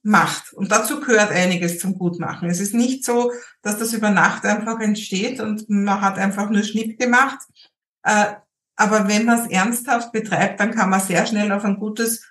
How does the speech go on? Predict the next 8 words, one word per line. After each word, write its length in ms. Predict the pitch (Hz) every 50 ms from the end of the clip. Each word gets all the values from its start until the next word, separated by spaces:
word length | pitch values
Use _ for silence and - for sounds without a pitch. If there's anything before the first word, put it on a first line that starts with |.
| _ _ _
regelmäßiges, 800 | 185 175 190 202 233 254 240 233 226 233 233 254 233 240 240 226
monatliches, 540 | 196 185 202 214 214 233 233 233 226 233 -
passives 520 | 185 156 175 175 - 214 208 240 220 226
Einkommen 520 | 170 147 160 175 170 196 180 185 196 208
von 180 | 208 - 202 208
viertausend 500 | - 196 180 - - 175 175 175 208 -
Euro 300 | - 131 143 147 151 -
kommen. 460 | - - 147 - - - - - -